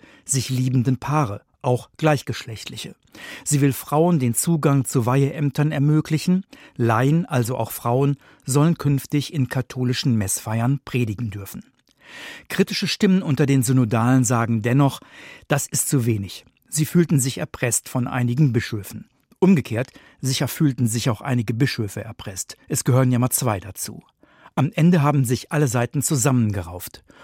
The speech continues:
Offenbar brauchte es den Druck, es könnte zum Knall kommen, damit alle Seiten sich zuhören konnten. Vielleicht ist es genau dieses Aufeinanderhören, das sich Papst Franziskus erhofft, wenn er den Gedanken von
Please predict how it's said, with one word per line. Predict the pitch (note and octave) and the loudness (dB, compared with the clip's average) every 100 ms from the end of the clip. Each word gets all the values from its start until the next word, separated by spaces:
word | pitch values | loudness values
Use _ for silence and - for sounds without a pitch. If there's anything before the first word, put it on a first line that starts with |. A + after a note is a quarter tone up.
| - - | -10 -4
Offenbar | C3+ A2+ A#2 C3+ | 2 2 4 2
brauchte | C3+ A#2 B2+ D#3+ F3+ | 0 0 0 0 -4
es | - - | -6 -2
den | A#2+ | -2
Druck, | G#2+ C3+ - _ _ _ - | 0 -2 -2 _ _ _ -6
es | D3 - | -6 0
könnte | C#3 A#2+ A#2+ | 0 0 -2
zum | - B2+ | -2 -4
Knall | - B2+ G2+ G2 | 0 0 0 -2
kommen, | - G2+ F#2+ - _ - - | -4 -4 -6 -12 _ -16 -2
damit | C#3+ B2 - | 0 0 0
alle | C#3+ C#3+ | 0 2
Seiten | A2 G#2+ - C#3 | 0 -4 -2 -2
sich | B2 C#3 | -2 -6
zuhören | - - A2+ G#2 G2+ G2+ | 0 0 2 -2 -6 -6
konnten. | G#2+ G2+ - A#2+ _ _ - - - | -6 -8 -10 -16 _ _ -20 -20 -12
Vielleicht | - A#2+ A#2 - | -2 0 -2 -4
ist | A#2+ D3 | -2 0
es | - | 2
genau | C#3 B2+ C3 | 4 4 4
dieses | A2+ C3+ D3+ C#3 - - | 2 2 2 2 -4 -6
Aufeinanderhören, | D3+ C3+ C#3 C3 C3+ C#3 C3+ A#2+ F#2 - - - _ | -4 0 4 4 4 4 4 4 0 -10 -16 -20 _
das | B2+ A2 | -6 -4
sich | G#2+ | -6
Papst | - B2 - | -4 -4 -6
Franziskus | - B2+ - C#3+ - C#3+ - | -6 -4 0 -2 0 -2 -2
erhofft, | E3 B2+ C#3 - - - - - | -2 0 0 -2 -20 -20 -20 -2
wenn | D3 | 2
er | C#3+ | 2
den | C#3+ C3+ | 4 2
Gedanken | B2+ G#2+ A#2+ D#3 D#3+ E3+ E3 D#3+ | 0 -2 0 0 0 2 2 2
von | - A#2 G2+ | 0 -2 -2